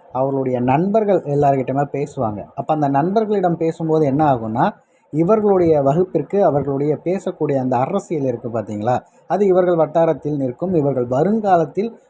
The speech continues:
மிகப்பெரிய அளவுக்கு வருவாங்கங்கிறதுல மாற்று கருத்து இல்ல. ஆனா, வாக்கு நம்ம இப்பவே ஏதாவது ஒண்ணு செய்து பண்ணோமே, நம்மளால இப்ப அதை பண்ண முடியாது அப்படின்ட்டு கொஞ்சம் கூட தோலாத அந்த தங்கை என்ன பண்ணியிருக்காங்கன்னா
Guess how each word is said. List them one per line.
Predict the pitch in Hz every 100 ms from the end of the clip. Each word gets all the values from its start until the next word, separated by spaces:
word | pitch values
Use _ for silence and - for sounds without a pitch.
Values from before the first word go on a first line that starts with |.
| _
மிகப்பெரிய | 131 147 214 - 208 214 208 165
அளவுக்கு | 143 151 156 139
வருவாங்கங்கிறதுல | 131 156 156 151 135 135 180
மாற்று | 135 175 190
கருத்து | 143 117 110
இல்ல. | 101 92 -
ஆனா, | 123 113 151 185 - _ - 117
வாக்கு | 143 208 240 226
நம்ம | 196 170
இப்பவே | 147 180 180
ஏதாவது | 175 160 165
ஒண்ணு | 160
செய்து | 139 147 160 160 139 127 -
பண்ணோமே, | 135 135 123 160
நம்மளால | 208 165 170 170
இப்ப | 180 156
அதை | 135
பண்ண | 135 160
முடியாது | 165 139 131 123 131
அப்படின்ட்டு | 117 120 107 117 180 - _ _ _
கொஞ்சம் | 175 208 226
கூட | 202 202
தோலாத | 180 160 175 156 147
அந்த | 135 127
தங்கை | 131 139 185
என்ன | 160 143
பண்ணியிருக்காங்கன்னா | 160 139 131 117 117 104 98 104 143